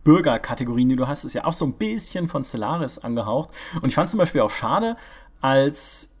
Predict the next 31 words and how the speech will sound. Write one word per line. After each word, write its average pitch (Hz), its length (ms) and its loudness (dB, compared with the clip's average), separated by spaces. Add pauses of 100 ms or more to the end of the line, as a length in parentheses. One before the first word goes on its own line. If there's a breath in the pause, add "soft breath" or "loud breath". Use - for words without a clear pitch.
äh, 123 280 2
die 120 80 -4
Frage 151 280 0
gestellt 156 340 2
wurde, 165 180 4
auch - 80 -2
in 143 80 -2
unserer 120 240 -2
Präsentation, 120 1080 -2
welche 127 920 0
Auswirkungen 170 640 0
denn 123 220 0
kulturelle 151 640 0
Unterschiede 170 680 -2 (280 loud breath)
bei 123 100 0
diesen 127 200 4
Bevölkerungsgruppen 127 1160 -2
haben 110 240 -2
werden. 101 400 -4 (480 loud breath)
Und 120 360 2
da 123 120 2
hieß 151 180 4
es 151 140 -2
dann, 147 320 2 (160)
ja, 147 520 -2
also 127 380 -2 (640 loud breath)
noch 135 380 4
nicht 139 240 2
so 131 200 4
wirklich 131 280 -2
große. 131 460 2